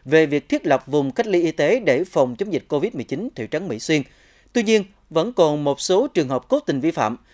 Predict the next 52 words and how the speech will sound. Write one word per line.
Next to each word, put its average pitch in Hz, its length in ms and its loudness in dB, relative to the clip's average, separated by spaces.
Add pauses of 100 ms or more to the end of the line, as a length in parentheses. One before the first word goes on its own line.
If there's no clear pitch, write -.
(160)
Từ 165 160 4
ngày 160 180 2
mười 151 120 -4
chín 202 140 -4
tháng 254 120 -4
bảy 143 200 4
đến 185 220 0
ngày 160 140 -2
ba 156 100 0
mươi 151 120 -2
tháng 175 120 -6
bảy, 151 340 0
Công 165 140 0
an 151 200 -4
thị 110 160 -8
trấn 175 300 -2
đề 147 260 2
nghị 123 240 -4
Chủ 139 180 -4
tịch - 220 -4
Ủy 131 160 -6
ban 160 280 0
Nhân 135 120 -4
dân 127 120 -4
thị 104 160 -10
trấn 151 220 -4 (300)
ra 175 200 4
quyết - 220 -2
định 120 200 -2
xử 139 220 -2
phạt - 300 -4
vi 165 160 2
phạm 135 220 -4
hành 120 120 -10
chính 180 300 -8
bảy 123 220 -2
trường 131 140 0
hợp, 117 200 -4 (320)
trong 196 140 2
đó 175 240 4
có 226 200 0
hai 185 280 -2
trường 123 200 -6
hợp 123 160 -6
vượt 127 260 -4
chốt 269 160 2 (100)
kiểm 127 180 -2
soát - 260 -2
dịch 139 180 -4
covid 165 240 -2
mười 139 100 -6
chín 175 260 -4